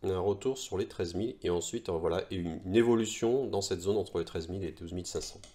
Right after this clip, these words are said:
On va aller directement du coup au Bitcoin qui est mon dernier actif. Alors sur le Bitcoin, effectivement, euh, bah, il y a eu l'histoire de, de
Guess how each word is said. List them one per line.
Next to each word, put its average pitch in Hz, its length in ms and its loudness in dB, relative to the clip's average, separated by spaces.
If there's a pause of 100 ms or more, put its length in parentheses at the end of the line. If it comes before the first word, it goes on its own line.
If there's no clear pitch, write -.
(580)
On 95 120 2
va 107 100 8
aller 107 380 4
directement 98 840 4
du 92 160 -4
coup 101 480 -4
au 87 80 2
Bitcoin 113 580 6
qui 98 240 -4
est 90 140 -4 (480)
mon 98 260 2
dernier 101 400 6
actif. - 640 -2 (460)
Alors 87 180 6
sur - 140 0
le 110 80 8
Bitcoin, 117 520 6
effectivement, 110 800 4
euh, 80 320 2
bah, 85 140 4
il 85 80 4
y 90 40 2
a - 20 2
eu 92 80 0
l'histoire 95 400 -2
de, 80 460 0
de - 100 -12